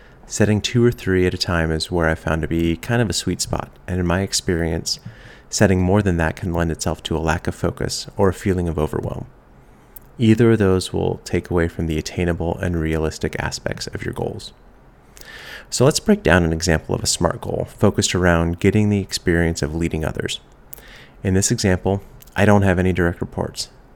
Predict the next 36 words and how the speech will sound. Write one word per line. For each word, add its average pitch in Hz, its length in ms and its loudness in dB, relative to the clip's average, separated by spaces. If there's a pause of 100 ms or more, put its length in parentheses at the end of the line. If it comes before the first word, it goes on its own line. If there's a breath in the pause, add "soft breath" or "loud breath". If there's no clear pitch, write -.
and 87 440 0
I've 87 160 -2
not 92 220 0
previously 92 480 -2
managed 82 360 -2
others. - 400 -6 (1040 loud breath)
And 98 100 -4
when 95 100 2
I 92 40 4
build 107 220 2
a 135 40 4
smart 101 320 -2
goal, 95 340 -2
I 101 280 -2 (220)
like 101 260 -4
to 127 240 -2 (200)
do 98 220 2
it 101 200 -2
kinda 160 320 -2
like 160 180 0
I'm 123 140 4
playing 98 400 0 (100)
a 101 60 -4
game 92 180 0
of 78 100 0
Mad 80 280 -2
Libs, - 380 -6 (200)
where 92 180 0
I 87 60 4
address 85 520 0
each 110 300 -4
letter 90 300 2
of 85 80 0
the 87 100 2
acronym 82 440 -2
separately. - 540 -6